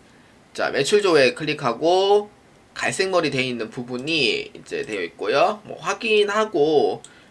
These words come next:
예, 그냥 발행 키 눌러주면 되는데,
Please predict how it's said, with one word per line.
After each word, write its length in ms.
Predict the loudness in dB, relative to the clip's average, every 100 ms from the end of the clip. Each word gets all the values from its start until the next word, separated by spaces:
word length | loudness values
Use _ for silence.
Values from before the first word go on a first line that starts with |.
| _
예, 80 | -12
그냥 200 | -8 -8
발행 460 | -2 2 2 0 -4
키 220 | -6 -6
눌러주면 480 | -2 0 -2 -4 -8
되는데, 680 | -8 -10 -6 -2 0 -2